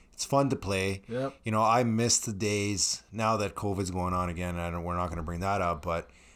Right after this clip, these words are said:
Speaker 1: I miss the days of just playing soccer. Being the, I was a goalie, so I was a goalie for a while.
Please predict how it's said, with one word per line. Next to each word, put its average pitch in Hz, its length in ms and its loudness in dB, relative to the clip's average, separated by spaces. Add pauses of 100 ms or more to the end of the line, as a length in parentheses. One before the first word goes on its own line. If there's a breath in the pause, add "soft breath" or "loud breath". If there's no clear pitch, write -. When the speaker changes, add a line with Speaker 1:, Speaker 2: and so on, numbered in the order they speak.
(120)
Speaker 1:
I 107 120 0
miss 117 220 2
the 117 100 -4
days 104 320 0
of 98 80 -2
just 92 240 -4
playing 101 240 0
soccer. 92 680 2 (680 soft breath)
Being 110 180 2
the, 104 160 -2
I 95 120 2
was 98 120 2
a 85 40 -4
goalie, 82 380 -2
so 78 280 -2
I 80 80 2
was 80 100 -4
a 80 40 -8
goalie 80 260 -4
for 82 120 -6
a 78 60 0
while. 85 380 0